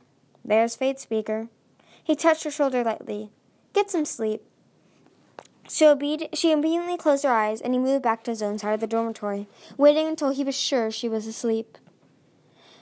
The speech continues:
After a few moments, he, her breathing evened out, and he reached for the hole where he'd hidden the dream visitor.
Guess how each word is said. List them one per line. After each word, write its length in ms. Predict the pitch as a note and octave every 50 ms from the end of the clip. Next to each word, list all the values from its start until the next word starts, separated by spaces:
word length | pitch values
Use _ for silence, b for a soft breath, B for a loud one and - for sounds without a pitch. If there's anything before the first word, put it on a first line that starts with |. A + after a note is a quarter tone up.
| b b b b b b b
After 300 | - D4 D4+ - - F#4+
a 100 | F#4+ F#4+ G4
few 120 | F#4+ F#4
moments, 500 | E4+ C#4+ C4 C4 C4 C4 C#4 - - -
he, 220 | - - D4 B3 - - - - - _ -
her 100 | C4+ C4+
breathing 420 | B3 C4+ C#4 D4+ D4 E4 E4 D#4+
evened 380 | - C#4 B3+ B3 A#3 A#3+ A#3+ A#3+
out, 240 | A3+ G#3+ G#3 - -
and 160 | - A#3 B3+
he 120 | C4 B3+ B3
reached 220 | C4 C4+ C#4 - -
for 60 | F4+
the 100 | F4 D#4+
hole 240 | D4 C4+ B3 A#3+ A#3
where 100 | A#3 A#3
he'd 240 | A#3 A#3+ B3 A#3+
hidden 440 | - A3+ A3 G#3+ G#3+ A3 A3 A3 A3
the 60 | A3
dream 220 | G#3+ A#3 A#3+ A#3 A3+
visitor. 520 | G#3+ G#3 G3+ G3+ G3 - G3 G3 G3 G#3+